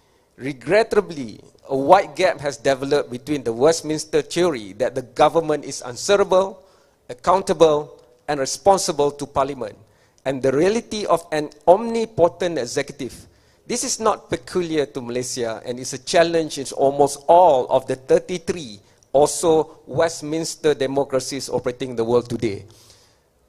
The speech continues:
Jadi ada pandangan yang mengatakan memang agak susah untuk memastikan bahawa kuasa besar eksekutif itu tidak melanggar konsep pengasingan kuasa. Jadi kalau eksekutif dah kuat,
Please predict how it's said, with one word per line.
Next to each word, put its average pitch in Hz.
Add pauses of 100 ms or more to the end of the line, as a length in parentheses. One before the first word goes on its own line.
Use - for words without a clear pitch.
Jadi 147
ada 214
pandangan 180
yang 165
mengatakan 156
memang 151
agak -
susah -
untuk 131
memastikan 127 (480)
bahawa 131 (480)
kuasa 156
besar 160
eksekutif 135
itu 143 (240)
tidak 160 (960)
melanggar 147
konsep 143
pengasingan 131
kuasa. 127 (400)
Jadi 139
kalau 160
eksekutif 139
dah 127
kuat, 101